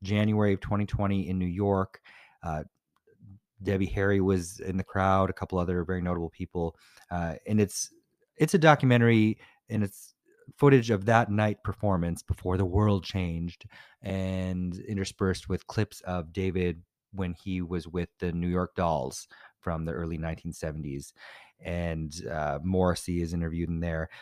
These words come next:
But I know David Johansen under another name he used to perform under,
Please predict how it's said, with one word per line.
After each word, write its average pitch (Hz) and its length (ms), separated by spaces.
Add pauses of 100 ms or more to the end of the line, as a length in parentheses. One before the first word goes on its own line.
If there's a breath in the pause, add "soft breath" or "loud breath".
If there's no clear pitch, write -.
(120)
But 104 160
I 165 240
know 95 400
David 95 280
Johansen 92 800 (200)
under 92 280
another 120 380
name 92 260
he 90 100
used 90 160
to 78 80
perform 87 340
under, 85 320